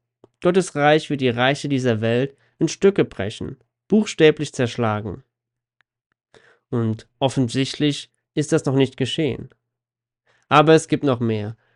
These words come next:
Gottes Königreich wird eine Regierung sein, die die Welt regiert. Und wer wird in diesem Reich sein?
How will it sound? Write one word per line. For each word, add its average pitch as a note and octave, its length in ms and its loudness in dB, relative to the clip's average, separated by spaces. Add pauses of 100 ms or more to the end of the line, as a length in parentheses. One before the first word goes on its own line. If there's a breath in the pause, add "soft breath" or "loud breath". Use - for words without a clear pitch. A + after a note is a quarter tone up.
(100)
Gottes A3+ 320 0
Königreich D#3+ 720 2
wird C#3 100 -2
eine C#3+ 200 4
Regierung C#3+ 500 4
sein, A#2+ 460 -2
die C#3+ 100 -4
die D3+ 180 -2
Welt D3+ 300 2
regiert. A2 500 -6 (1300)
Und C#3+ 200 0
wer D3+ 200 6
wird D#3+ 160 0
in C3+ 100 0
diesem B2 240 0
Reich A2 320 -2
sein? A2+ 440 -8